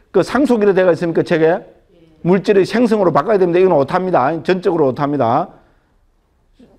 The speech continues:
물질의 생성입니다. 상속은 그 밑에 나오죠, 그죠? 물질의 생성, 그 다음에 이십일 번은 상속,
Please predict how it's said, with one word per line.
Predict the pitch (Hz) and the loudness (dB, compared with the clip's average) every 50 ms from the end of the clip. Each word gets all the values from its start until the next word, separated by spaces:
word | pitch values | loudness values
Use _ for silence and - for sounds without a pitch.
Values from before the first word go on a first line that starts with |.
| _ _ _ _ _ _ _ _ _ _ | _ _ _ _ _ _ _ _ _ _
물질의 | - 160 175 196 185 - 208 190 185 170 - - | -2 0 0 0 2 2 2 2 2 2 0 -4
생성입니다. | - 214 240 254 208 226 190 165 151 139 131 123 135 147 | -4 0 0 0 0 2 0 2 2 2 2 2 0 -2
상속은 | - - 240 262 202 226 214 190 165 160 | -2 -2 -2 0 0 0 0 0 0 0
그 | 240 | 2
밑에 | 208 233 214 214 | 0 2 0 0
나오죠, | 175 165 196 214 202 180 | 0 2 0 2 2 0
그죠? | 156 139 135 123 123 156 208 226 220 - _ _ _ _ _ _ _ _ - | 0 2 0 2 0 0 -2 -6 -10 -16 _ _ _ _ _ _ _ _ -8
물질의 | - 156 170 185 165 - - 180 175 156 139 | -2 0 0 0 2 0 2 2 2 0 0
생성, | - - 185 214 214 - - 190 170 185 214 226 247 - - _ _ _ _ _ _ _ | -2 -2 -2 -2 -2 -2 -2 -2 -2 -2 -4 -6 -8 -14 -20 _ _ _ _ _ _ _
그 | - 143 | -4 0
다음에 | 147 180 180 170 165 160 160 - - | 0 0 0 0 0 -2 -2 -4 -4
이십일 | 139 135 139 190 180 175 185 175 | -4 -2 0 0 2 2 2 2
번은 | 180 170 160 147 | 2 0 0 0
상속, | 135 - - 202 220 208 - - 175 180 214 226 - - - - | -2 -2 -4 -2 -2 -2 0 0 0 0 0 -2 -6 -16 -20 -20